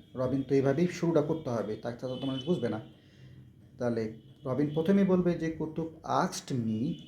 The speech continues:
asked me, কুতুব asked me, কুতুব আমাকে জিজ্ঞেস করলো, when", তারপরে ওই বাক্যটা, "when I", মানে রবিন,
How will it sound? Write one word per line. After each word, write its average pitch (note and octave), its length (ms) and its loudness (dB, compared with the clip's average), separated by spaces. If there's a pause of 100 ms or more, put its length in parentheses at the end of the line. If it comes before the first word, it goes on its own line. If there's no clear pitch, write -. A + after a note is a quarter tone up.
(120)
asked B2+ 580 0
me, A2+ 380 0 (220)
কুতুব C3+ 220 -8 (180)
asked C3 600 -2
me, A2 460 -2 (220)
কুতুব C#3+ 320 -8 (100)
আমাকে C3 560 -4
জিজ্ঞেস F3+ 420 -2
করলো, A#2+ 560 -2 (1120)
when", C3+ 360 0
তারপরে B2 300 -2
ওই B2 80 2
বাক্যটা, A#2+ 480 -2 (880)
"when C#3 220 2 (800)
I", E3 100 2 (100)
মানে A2+ 400 -2 (440)
রবিন, B2+ 500 0